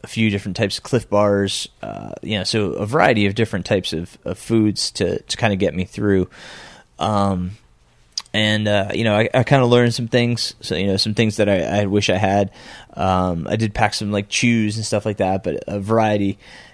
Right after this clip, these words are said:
in the, uh, the type of gels I think would have helped too. Um, so, well, you know, uh, some things that I,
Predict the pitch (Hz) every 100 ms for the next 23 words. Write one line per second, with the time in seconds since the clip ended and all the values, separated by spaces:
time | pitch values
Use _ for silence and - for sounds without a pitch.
0 | _ 120 113 110 104 101 95 92 85 92
1 | 110 127 117 104 104 95 95 - - 104
2 | 110 98 98 95 101 95 - 131 131 -
3 | - - - _ - 110 104 101 92 90
4 | - _ _ _ _ - 117 92 - _
5 | - 110 101 90 104 104 - 110 117 -
6 | - 80 - - 151 143 131 113 107 98